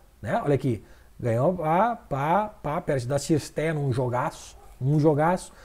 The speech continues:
Ganha de McNally, ganha de Van de Ven, ganha de Lee, ganha de... Ah, e perde da Dart. Tá bom, não são vitórias espetaculares, mas o mesmo jeito que eu falei da, da Burrage, vale aqui também.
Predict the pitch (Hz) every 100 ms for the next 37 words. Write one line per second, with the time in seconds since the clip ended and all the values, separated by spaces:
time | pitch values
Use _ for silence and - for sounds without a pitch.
0 | - - 143 151 147 - 135 147 165 135
1 | 151 151 151 143 147 151 147 139 156 156
2 | 147 156 185 214 214 135 - - - -
3 | - - - - - 285 269 220 202 127
4 | - 339 370 285 143 285 330 392 381 349
5 | 294 262 254 220 196 220 247 262 208 120
6 | 127 117 135 - 113 120 120 127 226 254
7 | 180 165 170 160 - 127 131 127 113 98
8 | 92 110 101 92 - 240 226 92 110 135
9 | 214 339 320 208 208